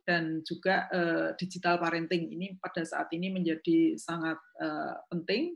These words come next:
dan kolaborasi itu menjadi kata kunci, ya, ketika akses, eh, internet ini menjadi sarana pembelajaran, maka sebetulnya desa ini bisa mengembangkan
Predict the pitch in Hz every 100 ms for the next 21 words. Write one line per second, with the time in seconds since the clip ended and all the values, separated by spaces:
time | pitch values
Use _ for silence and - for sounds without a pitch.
0 | - 160 160 165 165 - 170 165 - 196
1 | 180 185 196 190 175 160 165 170 175 170
2 | 180 170 208 311 - - 175 226 185 180
3 | - 180 175 - - - - _ 180 -
4 | 208 196 - - - 180 180 180 - 196
5 | 185 180 196 190 - 180 190 196 190 175
6 | - 185 180 165 - 180 175 175 175 175
7 | 180 170 170 185 170 208 320 208 - 208
8 | 220 175 175 165 190 220 196 170 214 214
9 | 214 185 208 185 - 170 175 175 175 165
10 | 156 190 220